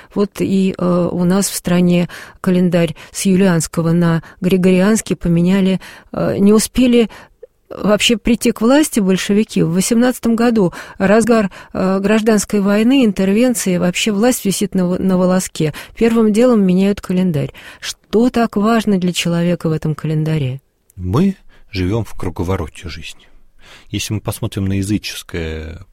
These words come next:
Speaker 2: понимание времени, помню, очень интересно у нас были лекции по истории средних веков, где, а, потихонечку у людей совмещалось вот это языческое представление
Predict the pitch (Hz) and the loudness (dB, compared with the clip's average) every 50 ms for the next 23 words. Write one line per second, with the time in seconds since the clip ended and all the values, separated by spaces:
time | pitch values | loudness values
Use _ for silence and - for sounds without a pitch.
0 | - - - 92 92 90 85 82 78 78 80 78 82 - 139 185 202 175 113 87 | -16 -8 -6 -4 -4 -4 -4 -6 -6 -8 -10 -10 -8 -4 -4 -2 -2 -2 -4 -6
1 | 80 - - - - - - - - - 87 82 82 80 78 78 - - - 82 | -8 -10 -14 -20 -20 -20 -20 -18 -10 -10 -8 -8 -6 -8 -8 -10 -12 -10 -10 -10
2 | 82 80 - - 90 87 82 - - 82 80 80 76 - - 80 80 76 80 78 | -10 -8 -8 -8 -8 -8 -8 -10 -10 -12 -10 -10 -10 -12 -10 -12 -10 -10 -8 -8
3 | 80 104 123 120 - - - 101 92 90 _ - 85 82 78 - - - 80 - | -6 -6 -6 -6 -8 -10 -8 -8 -8 -8 _ -10 -10 -10 -10 -12 -14 -14 -14 -14
4 | 90 - - - 87 107 131 - - - - 98 95 - - 98 92 87 - - | -14 -14 -12 -8 -6 -6 -6 -8 -12 -12 -10 -10 -10 -8 -6 -6 -6 -6 -8 -14
5 | - - - - - - - 92 87 85 95 107 104 101 - - - - - - | -20 -20 -20 -20 -20 -14 -12 -10 -6 -4 -4 -4 -4 -6 -10 -18 -20 -20 -14 -12
6 | - 90 - - 101 - - 95 - - 117 113 107 92 - - - - 101 95 | -12 -12 -10 -10 -10 -10 -10 -10 -6 -4 -2 -2 -2 -4 -6 -10 -8 -4 -4 -4
7 | 90 - - - - - - 92 85 92 87 90 101 101 92 - - 92 82 87 | -4 -6 -16 -20 -16 -8 -6 -4 -4 -4 -4 -2 -4 -4 -4 -4 -8 -8 -6 -4
8 | 95 95 - - 110 98 90 85 - - 90 85 - 87 80 - 87 85 85 101 | -6 -6 -4 -4 -4 -4 -4 -6 -8 -10 -12 -10 -8 -8 -8 -8 -6 -4 -4 -4
9 | 107 104 110 98 90 - - - - - 85 - - - 80 - - - 98 90 | -2 -2 -2 -4 -4 -6 -12 -14 -12 -12 -12 -12 -10 -12 -10 -10 -10 -8 -8 -8
10 | 87 87 85 78 76 76 73 78 87 | -6 -6 -8 -8 -8 -10 -12 -12 -16